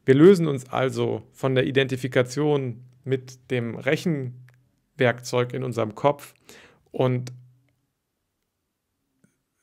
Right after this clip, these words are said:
ähm, richten unsere Identifikation immer weiter auf den Kontrolleur,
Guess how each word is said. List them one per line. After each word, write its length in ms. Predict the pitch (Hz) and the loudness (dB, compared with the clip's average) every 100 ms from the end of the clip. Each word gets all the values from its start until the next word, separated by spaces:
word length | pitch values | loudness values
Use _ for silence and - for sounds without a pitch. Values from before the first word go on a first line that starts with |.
| - | -6
ähm, 320 | 117 110 107 | -4 -2 -2
richten 340 | 156 160 - | -2 -4 -4
unsere 240 | 147 123 139 | -2 -2 0
Identifikation 1000 | 131 127 120 123 127 123 131 123 127 - | 0 0 -4 -4 -4 -2 -2 -2 -4 -6
immer 260 | 147 143 | -2 0
weiter 600 | 131 131 131 127 - - _ | 2 2 2 -2 -2 -10 _
auf 460 | - 123 131 127 - _ _ _ _ _ _ _ _ _ | -4 -2 -2 -4 -16 _ _ _ _ _ _ _ _ _
den 560 | 139 131 127 123 117 - - _ | 2 4 4 0 -4 -8 -18 _
Kontrolleur, 960 | - 139 131 - 131 135 143 123 117 | -2 -2 0 2 4 8 8 6 2